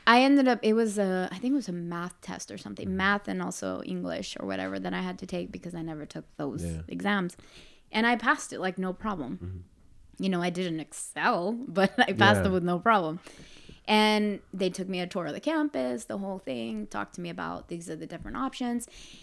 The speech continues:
Speaker 1: And my whole thing, because I fell in love with retail and fashion. So my whole thing was, "I wanna be Rachel Green.
Speaker 2: Mm.
Speaker 1: I wanna be a buyer for Bloomingdale's."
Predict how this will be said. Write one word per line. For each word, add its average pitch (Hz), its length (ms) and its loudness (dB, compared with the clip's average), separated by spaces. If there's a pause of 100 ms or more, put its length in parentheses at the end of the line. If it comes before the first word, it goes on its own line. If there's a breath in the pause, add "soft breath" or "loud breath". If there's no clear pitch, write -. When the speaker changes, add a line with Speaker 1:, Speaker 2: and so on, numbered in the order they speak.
(120 soft breath)
Speaker 1:
And 202 240 0
my 226 200 4
whole 240 180 0
thing, 180 260 -6
because 180 240 -6
I 175 140 -2
fell 175 200 -6
in 160 100 -4
love 160 140 -8
with 175 140 -10
retail 185 360 -6
and 185 120 -6
fashion. - 460 -8 (480)
So 185 160 0
my 190 280 2
whole 208 200 2
thing 180 240 -6
was, 185 320 -6 (100)
"I 180 100 -2
wanna 180 180 -2
be 170 160 -4
Rachel 165 260 -6
Green. 165 380 -4 (420)
Speaker 2:
Mm. 87 280 -14 (280)
Speaker 1:
I 185 140 2
wanna 180 220 0
be 175 180 0
a 170 40 2
buyer 165 320 0
for 170 120 -10
Bloomingdale's." 165 680 -8